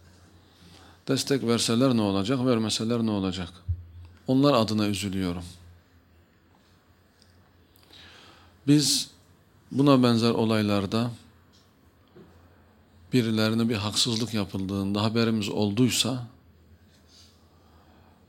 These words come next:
e, destek veriyoruz. En azından sözlü olarak yanlarında olduğumuzu, o zulmü kınadığımızı bildiriyoruz, açıklıyoruz. Haberimiz olmamışsa onu bilmem.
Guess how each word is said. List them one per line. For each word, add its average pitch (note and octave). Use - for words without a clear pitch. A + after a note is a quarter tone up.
e, A2
destek A2
veriyoruz. A2
En A#2
azından G2+
sözlü A2
olarak G2+
yanlarında A2
olduğumuzu, G#2
o G2+
zulmü G#2+
kınadığımızı G2+
bildiriyoruz, G#2+
açıklıyoruz. G#2+
Haberimiz B2+
olmamışsa A#2
onu C#3
bilmem. A2